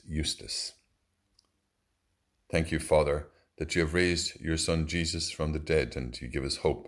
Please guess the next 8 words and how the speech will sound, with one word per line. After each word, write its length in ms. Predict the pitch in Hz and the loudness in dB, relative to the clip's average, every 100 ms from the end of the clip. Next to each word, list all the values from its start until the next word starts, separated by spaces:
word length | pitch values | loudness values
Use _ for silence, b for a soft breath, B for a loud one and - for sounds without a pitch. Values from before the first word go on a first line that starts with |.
| - | -10
of 140 | - | -8
immortal 440 | 64 64 64 - 65 | -4 -2 -4 -4 -4
life. 380 | 65 65 - _ _ _ _ _ _ _ _ _ _ _ _ | -2 -4 -10 _ _ _ _ _ _ _ _ _ _ _ _
Place 260 | - 80 - | 4 4 4
in 60 | |
our 100 | 78 | 0
hearts 500 | 80 78 - - - _ _ | 4 2 2 -4 -8 _ _
belief 500 | 82 87 65 - | 0 2 0 -6